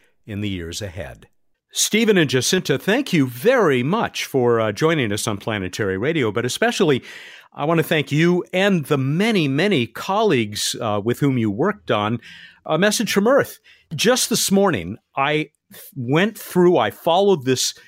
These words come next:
this lovely pathway that all of you have created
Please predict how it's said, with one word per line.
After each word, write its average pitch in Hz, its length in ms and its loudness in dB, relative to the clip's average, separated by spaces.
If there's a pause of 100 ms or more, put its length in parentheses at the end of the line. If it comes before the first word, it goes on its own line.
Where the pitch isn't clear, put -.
(400)
this 135 220 -2
lovely 190 420 0
pathway 135 680 -2
that 85 160 -8
all 110 220 0
of 98 100 -6
you 107 160 0
have 101 140 -4
created 104 520 -2